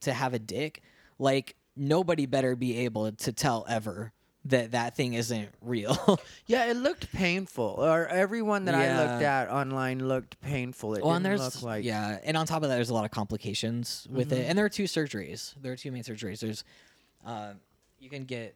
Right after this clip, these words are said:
Speaker 1: uh, the, what they call meta, which is just basically, like, they release the clit.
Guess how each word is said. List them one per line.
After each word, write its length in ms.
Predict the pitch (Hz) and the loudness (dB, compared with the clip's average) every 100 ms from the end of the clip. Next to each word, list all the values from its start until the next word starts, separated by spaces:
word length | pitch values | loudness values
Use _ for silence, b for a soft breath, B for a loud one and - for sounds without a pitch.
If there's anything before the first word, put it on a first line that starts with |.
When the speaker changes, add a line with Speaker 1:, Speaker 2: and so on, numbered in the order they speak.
| _ | _
Speaker 1:
uh, 260 | 113 98 95 95 _ _ | -12 -12 -12 -16 _ _
the, 140 | 131 120 - _ _ _ _ _ _ _ - | -16 -14 -16 _ _ _ _ _ _ _ -10
what 100 | 135 | -2
they 80 | 123 | 0
call 180 | 135 117 | 2 2
meta, 420 | 117 135 139 139 | 2 4 2 2
which 200 | 127 - | 0 0
is 140 | 123 | 0
just 240 | - 123 - | 0 -2 0
basically, 380 | 127 - 123 | -2 -2 -2
like, 180 | 113 110 - | -2 -6 -6
they 180 | 120 117 | -4 -2
release 360 | 113 110 113 - | -2 -2 -4 -4
the 120 | 117 | -4
clit. 340 | - 127 180 | 0 0 0